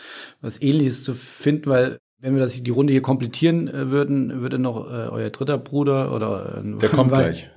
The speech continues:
Speaker 1: der kommt
Speaker 2: Der
Speaker 1: gleich.
Speaker 2: kommt gleich um die Ecke,
Speaker 1: <laughs> Ja,
Speaker 2: ja.
Speaker 1: okay. Der ist auch sehr erfolgreich. Der war auch bei dir lange, äh, Jahre bei, oder mit dir zusammen parallel bei Pro sieben Sat eins, ist jetzt, äh, glaub ich, sehr u-, erfolgreicher Fitnessunternehmer. Also wenn man sagt,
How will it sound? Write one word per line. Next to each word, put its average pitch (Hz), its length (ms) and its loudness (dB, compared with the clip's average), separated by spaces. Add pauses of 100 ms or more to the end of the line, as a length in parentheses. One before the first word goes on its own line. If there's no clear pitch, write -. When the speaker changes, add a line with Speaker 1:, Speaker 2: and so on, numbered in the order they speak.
Speaker 1:
der 135 100 6
kommt 190 180 6
Speaker 2:
Der 190 60 6
Speaker 1:
gleich. - 220 6
Speaker 2:
kommt 117 120 2
gleich 104 220 6
um 101 80 -2
die 85 80 -2
Ecke, 78 140 -2
Speaker 1:
<laughs> 143 120 0
Ja, 190 100 2
Speaker 2:
ja. 131 120 -6
Speaker 1:
okay. 151 400 2 (540)
Der 151 80 8
ist - 180 2
auch 185 120 4
sehr 208 160 4
erfolgreich. 170 600 0
Der 139 160 2
war 135 100 4
auch 147 140 2
bei 147 140 2
dir 143 140 6
lange, 131 680 2
äh, 123 60 -4
Jahre 123 300 0
bei, 123 340 0
oder 110 160 -2
mit 123 200 -2
dir 135 120 2
zusammen 120 500 0
parallel 117 340 -2
bei 110 180 -4
Pro 120 160 -4
sieben 127 180 -2
Sat 117 180 0
eins, 127 300 -2
ist 117 140 -8
jetzt, - 340 -6
äh, 113 80 -6
glaub 110 140 -8
ich, 107 180 -10
sehr 117 220 -4
u-, - 280 -10
erfolgreicher 117 480 -6
Fitnessunternehmer. 110 1080 -2 (500)
Also 131 160 2
wenn 139 100 6
man 139 140 6
sagt, 135 220 2